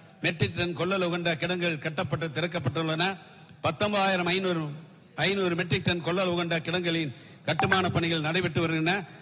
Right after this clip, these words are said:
தொண்ணூறு கோடி ரூபாய் மதிப்பீட்டில் இருநூத்தி அறுபது பழைய கிடங்குகளை புதுப்பித்து மேம்படுத்தும் பணிகள் முடிவுற்றுள்ளன. கடந்த ஆட்சியில்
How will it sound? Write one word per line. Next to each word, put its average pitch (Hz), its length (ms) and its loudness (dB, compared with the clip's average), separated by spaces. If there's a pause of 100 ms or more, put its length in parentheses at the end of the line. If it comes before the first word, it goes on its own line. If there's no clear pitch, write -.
(140)
தொண்ணூறு 208 340 2
கோடி 180 480 0 (280)
ரூபாய் 185 260 2
மதிப்பீட்டில் 180 640 0 (200)
இருநூத்தி 185 340 0
அறுபது 170 260 2
பழைய 185 320 2
கிடங்குகளை 170 460 0 (300)
புதுப்பித்து 175 680 0
மேம்படுத்தும் 180 500 0
பணிகள் 170 360 0 (120)
முடிவுற்றுள்ளன. 165 680 -2 (800)
கடந்த 185 320 2
ஆட்சியில் 190 420 0